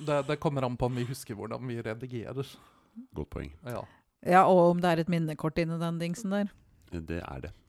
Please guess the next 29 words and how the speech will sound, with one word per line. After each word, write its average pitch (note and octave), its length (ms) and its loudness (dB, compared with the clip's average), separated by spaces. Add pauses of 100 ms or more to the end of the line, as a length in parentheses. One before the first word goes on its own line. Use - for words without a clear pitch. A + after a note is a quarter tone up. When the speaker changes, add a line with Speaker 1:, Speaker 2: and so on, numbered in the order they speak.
Speaker 1:
Har D#3 100 2
Speaker 3:
Bra. - 60 -2
Speaker 1:
du C3 60 -2
trykket B2 280 -6
på G#2 140 -2
record? G#2+ 480 -2
Speaker 2:
<laughs> - 960 0 (360)
Ja. - 140 -6 (260)
Speaker 1:
Ja, C3 220 4
bra. A3+ 320 2
Speaker 2:
Det, - 800 -4 (180)
det F#2 140 0
står G2+ 140 2
nemlig F#2+ 180 2
tre F2 220 -2
og F2+ 80 0
en - 20 -4
halv F2 140 -4
time C#2+ 200 -6
her C2 80 -6
nå, D#2+ 200 -8
så. - 140 -6
Speaker 3:
<laughs> - 680 -4
Har F3 80 -2
vi G3+ 60 4
holdt G3 140 4
på F#3+ 60 -4
så E3 160 -2
lenge? F3+ 220 -2